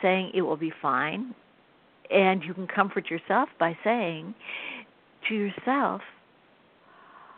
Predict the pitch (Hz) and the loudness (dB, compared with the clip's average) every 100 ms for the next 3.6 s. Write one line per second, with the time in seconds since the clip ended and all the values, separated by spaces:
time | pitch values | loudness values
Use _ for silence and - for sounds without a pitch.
0 | - _ _ _ - 165 208 226 214 - | -20 _ _ _ -2 6 8 8 6 2
1 | 196 185 185 175 - 202 202 214 226 - | 4 6 4 2 -2 2 4 4 2 -2
2 | 170 180 185 190 165 170 - _ _ _ | -4 -4 -2 -2 -2 -6 -18 _ _ _
3 | _ _ 190 180 175 | _ _ -10 -4 -2